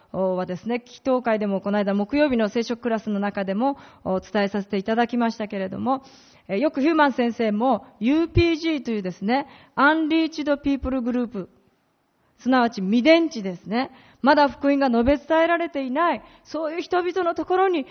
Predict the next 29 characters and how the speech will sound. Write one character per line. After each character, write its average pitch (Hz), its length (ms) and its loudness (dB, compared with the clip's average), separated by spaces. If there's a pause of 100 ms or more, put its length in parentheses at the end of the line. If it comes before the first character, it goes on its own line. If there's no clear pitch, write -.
(120)
宣 247 300 -2
教 277 180 2
師 277 100 -10
が 269 100 0
行 240 80 -4
か 247 100 -2
な 269 120 0
く 262 80 -20
ち 285 100 -4
ゃ 269 40 0
い 262 80 -2
け 233 100 -4
な 226 200 -2
い。 202 80 -12 (360)
本 359 180 -2 (140)
当 370 80 2
に 349 120 0
暗 277 280 4
闇。 254 340 4 (260)
今 277 180 4
日 269 120 4
本 302 240 4
は 247 380 2
も 247 100 -2
う 240 40 0
と 302 220 0
で 233 320 -4
す 233 80 -8
ね、 262 280 0